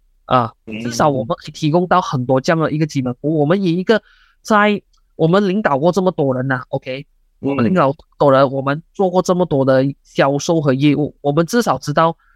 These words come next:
Speaker 1: 那个销售，你的文案推出来的时候，他会不会得到那个吸引到人家的眼球啊？第一，吸引到人家眼球，
Speaker 2: 嗯。
Speaker 1: 第二，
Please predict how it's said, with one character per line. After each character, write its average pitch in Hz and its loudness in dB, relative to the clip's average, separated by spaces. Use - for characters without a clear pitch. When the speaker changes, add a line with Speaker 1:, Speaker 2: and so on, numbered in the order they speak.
Speaker 1:
那 202 2
个 208 0
销 156 0
售， 180 0
你 139 -2
的 160 2
文 143 2
案 185 0
推 156 -2
出 160 -2
来 147 4
的 135 0
时 139 -2
候， 135 2
他 - -6
会 226 -2
不 220 -2
会 220 2
得 139 0
到 175 0
那 202 -2
个 190 4
吸 - 0
引 160 2
到 214 4
人 151 2
家 151 2
的 156 4
眼 131 -2
球 135 -2
啊？ 131 0
第 233 2
一， 226 4
吸 233 0
引 180 2
到 185 4
人 160 2
家 151 2
眼 135 0
球， 135 0
Speaker 2:
嗯。 - -4
Speaker 1:
第 - -20
二， - -20